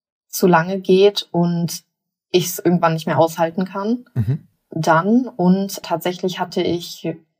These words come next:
Speaker 1: ein ganz interessantes Erlebnis gestern, das hatte ich bisher auch noch nicht, da ist es bei der Therapie passiert, beim Thema Job. Also fand ich sehr interessant, dass ich das anscheinend nicht aushalten kann.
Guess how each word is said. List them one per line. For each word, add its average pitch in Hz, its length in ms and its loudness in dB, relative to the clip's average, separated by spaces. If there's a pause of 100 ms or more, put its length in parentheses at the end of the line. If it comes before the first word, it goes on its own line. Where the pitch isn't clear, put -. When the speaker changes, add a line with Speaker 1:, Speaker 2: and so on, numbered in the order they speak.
(160)
Speaker 1:
ein 175 140 0
ganz 165 300 -2
interessantes 180 520 -8
Erlebnis 170 420 -4
gestern, 175 440 0
das 175 160 -8
hatte - 140 -10
ich - 100 -16
bisher 156 280 -2
auch 160 60 -4
noch 160 120 -6
nicht, 190 300 -6
da 165 60 0
ist 165 140 -6
es 180 120 -14
bei 170 100 -2
der 160 100 0
Therapie 170 420 -4
passiert, 156 600 -4 (640)
beim 156 320 2
Thema 160 340 0 (100)
Job. 160 380 -2
Also 151 220 -4
fand 160 200 -2
ich 160 100 -4
sehr 156 120 4
interessant, 165 480 -4
dass 160 260 -4
ich - 100 -14
das 156 180 -4
anscheinend 156 300 -8
nicht 160 120 -6
aushalten 156 460 -4
kann. 165 340 -4